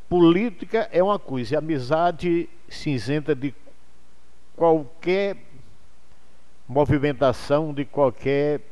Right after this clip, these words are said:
período político, quando se tem amigo, amigo se tem. E nós encontramos o,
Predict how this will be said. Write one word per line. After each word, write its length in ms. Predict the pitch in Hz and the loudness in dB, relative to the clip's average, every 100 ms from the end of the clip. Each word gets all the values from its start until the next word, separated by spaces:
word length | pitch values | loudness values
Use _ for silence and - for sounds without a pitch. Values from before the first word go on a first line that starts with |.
| - | -4
período 420 | 139 123 143 143 | -2 2 0 0
político, 420 | 117 135 123 139 | -2 0 2 0
quando 180 | - 135 | -2 -2
se 140 | - 117 | -4 -6
tem 180 | - | -2
amigo, 320 | 127 120 139 131 | 0 0 -2 -2
amigo 280 | 123 131 | -2 -4
se 160 | - 135 | -6 -6
tem. 360 | 113 113 101 85 - - - - - - | -2 0 0 -4 -10 -12 -12 -12 -12 -8
E 100 | 127 | -2
nós 280 | 123 135 120 | 4 4 4
encontramos 1000 | 123 117 120 101 120 123 113 101 - - | -2 0 0 2 4 4 2 -4 -6 -10
o, 100 | - | -10